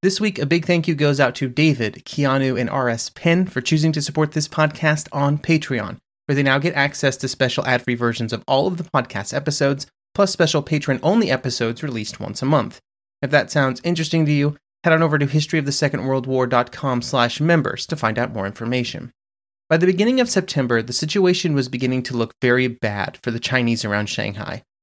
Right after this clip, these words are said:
Since the failed attacks of August seventeenth, the overall balance of forces and the positioning of those forces had done nothing but deteriorate as Japanese troops had landed north of Shanghai and proceeded to move inland. Even if the Chinese defenders had put up a very good showing in slowing the Japanese expansion of their beachhead,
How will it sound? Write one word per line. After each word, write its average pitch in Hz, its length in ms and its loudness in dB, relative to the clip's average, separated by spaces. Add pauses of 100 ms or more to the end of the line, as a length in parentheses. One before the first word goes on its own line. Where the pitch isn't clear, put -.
(220)
Since 175 220 2
the 190 100 2
failed 175 300 4
attacks 147 440 0
of 127 120 -2
August 127 300 0
seventeenth, 113 640 -4
the 120 140 -2
overall 143 360 4
balance 123 420 0
of 104 140 -12
forces 135 400 0 (240)
and 135 60 2
the 123 60 2
positioning 131 560 0
of 117 140 -2
those 113 200 -2
forces 120 460 -2 (280)
had 165 140 2
done 160 200 4
nothing 185 340 2
but 160 140 2
deteriorate 139 760 0
as 120 180 -4
Japanese 143 640 2
troops 135 320 -2
had 117 160 -4
landed 123 300 0
north 120 200 0
of 110 100 -10
Shanghai 123 520 0 (240)
and 143 100 -2
proceeded 120 440 0
to - 100 -2
move 107 260 -4
inland. 123 440 0 (420)
Even 190 220 4
if 190 120 2
the 160 80 0
Chinese 165 400 2
defenders 143 460 2
had 127 160 -6
put 143 160 2
up 135 160 2
a 123 60 2
very 123 340 2
good 123 180 0
showing 156 440 2
in 117 160 -2
slowing 147 480 4
the 135 80 4
Japanese 127 500 2
expansion 120 560 -2
of 113 140 -2
their 110 120 0
beachhead, 127 540 2